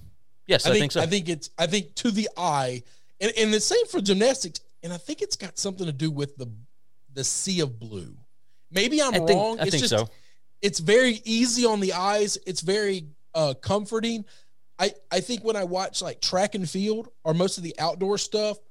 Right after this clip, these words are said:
Speaker 2: like, that brown, I think if they ran on, like, a blue track, I think it would be softer on the eyes than that, like, like, burnt clay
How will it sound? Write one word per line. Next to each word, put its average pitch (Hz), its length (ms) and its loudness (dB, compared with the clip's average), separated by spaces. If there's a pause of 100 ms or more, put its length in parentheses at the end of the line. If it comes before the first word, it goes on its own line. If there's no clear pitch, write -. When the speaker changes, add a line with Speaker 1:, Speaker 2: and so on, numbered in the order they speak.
(300)
Speaker 2:
like, 170 280 4 (400)
that 170 260 -2
brown, 190 580 2 (140)
I 165 60 -4
think 294 200 -2
if - 120 -6
they 202 100 0
ran 175 340 -2
on, 170 140 -2
like, 156 260 -2
a 147 100 0
blue 143 380 0
track, 202 420 -8 (720)
I 185 60 0
think 196 400 -10
it 196 120 -14
would 185 180 0
be 165 140 -8
softer 175 640 -2
on 160 80 -4
the 139 140 -8
eyes 139 460 -4 (280)
than 151 120 -4
that, 160 160 0
like, 143 300 -4 (560)
like, 143 220 -8
burnt 156 420 -4
clay 127 560 -6